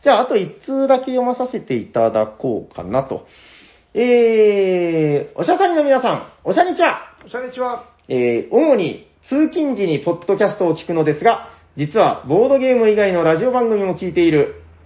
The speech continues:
Speaker 1: 愛知県在住のタイノスケです。ということで、タイノスケさん、ありがとうございます。
Speaker 2: ありがとうございます。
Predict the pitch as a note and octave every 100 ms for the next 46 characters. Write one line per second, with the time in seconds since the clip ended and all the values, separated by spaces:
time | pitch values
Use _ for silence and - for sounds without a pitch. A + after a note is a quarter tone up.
0 | _ - B3 C4 D#4 B3+ A3 G#3+ G3 G3
1 | E3+ - - - F4 F#4+ F4+ - E4+ E4
2 | - D4 C4 B3 A3 - A3 A3 A3 G#3
3 | G#3 F#3 - C#4 F4 G#4+ D#4+ D4 C#4 B3+
4 | A3+ F#3 E3+ E3+ E3 E3 D#3+